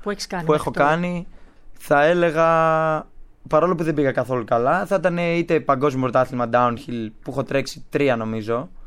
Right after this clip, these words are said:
Speaker 2: δύο στη Γαλλία και ένα στην Ιταλία. Όχι, ένα στη Γαλλία, ένα στην Ιταλία και ένα στην Ανδώρα.
Speaker 1: Ναι.
Speaker 2: Αυτή ήταν σημαντική γιατί εκπροσωπούσα την Ελλάδα και από την κάθε χώρα αποκρίνονται, νομίζω, δύο με τρία άτομα να εκπροσωπήσουν τη χώρα τους. Οπότε το ότι ήμουν εκεί και έτρεχα με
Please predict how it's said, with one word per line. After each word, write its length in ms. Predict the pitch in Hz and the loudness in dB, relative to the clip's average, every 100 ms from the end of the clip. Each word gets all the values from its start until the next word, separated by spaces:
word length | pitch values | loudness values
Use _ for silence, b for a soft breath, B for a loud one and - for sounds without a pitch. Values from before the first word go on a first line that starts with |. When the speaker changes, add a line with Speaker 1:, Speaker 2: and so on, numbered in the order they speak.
| - | -16
Speaker 2:
δύο 200 | 190 139 | -4 -2
στη 120 | 139 117 | 0 0
Γαλλία 320 | 120 123 123 | 2 2 2
και 100 | 127 | 0
ένα 80 | 127 | -4
στην 180 | - | -4
Ιταλία. 540 | 117 110 113 135 160 208 - | -4 -2 -2 -2 -2 -6 0
Όχι, 340 | 156 139 107 - - 123 | 0 0 -6 -10 -14 -8
ένα 200 | - 143 | -4 -4
στη 140 | 139 127 | -2 -2
Γαλλία, 160 | 135 | 0
ένα 100 | 143 | 0
στην 120 | 131 | -2
Ιταλία 180 | 135 135 | -4 -2
και 60 | 135 | -4
ένα 80 | 135 | -4
στην 140 | 135 | -2
Ανδώρα. 440 | 117 113 127 165 175 | -2 0 2 0 -2
Speaker 1:
Ναι. 200 | 175 214 b b | -8 -12 b b
Speaker 2:
Αυτή 200 | - 156 | -2 0
ήταν 140 | 175 175 | -2 -4
σημαντική 420 | 151 147 147 185 | 0 -2 -2 -4
γιατί 220 | 180 170 | -2 -2
εκπροσωπούσα 500 | 175 151 147 160 151 | -2 -4 -4 -4 -6
την 120 | 135 | -4
Ελλάδα 480 | 127 139 180 196 208 b b b | -2 0 0 -2 -6 b b b
και 100 | - | -2
από 100 | 160 | 0
την 100 | 135 | 2
κάθε 180 | 156 160 | 0 -2
χώρα 200 | 147 170 | 0 0
αποκρίνονται, 540 | 151 151 156 160 147 143 | 0 -2 -2 -2 0 0
νομίζω, 280 | 143 147 | -2 -4
δύο 180 | 127 156 | -2 -2
με 80 | 143 | -2
τρία 220 | 147 143 | -2 -2
άτομα 240 | 139 131 117 | -2 -2 -6
να 180 | 113 113 | -4 -4
εκπροσωπήσουν 540 | 107 113 110 110 113 | -6 -10 -12 -10 -10
τη 60 | 107 | -4
χώρα 220 | 113 104 | -4 -4
τους. 100 | - | -8
Οπότε 240 | 120 135 | -4 -4
το 100 | 123 | -2
ότι 120 | 123 147 | -4 -2
ήμουν 180 | 147 | -2
εκεί 240 | 131 113 147 | -2 -2 -4
και 120 | 135 | -2
έτρεχα 340 | 135 139 131 | 0 0 0
με 420 | 127 127 123 120 | 0 0 -2 -4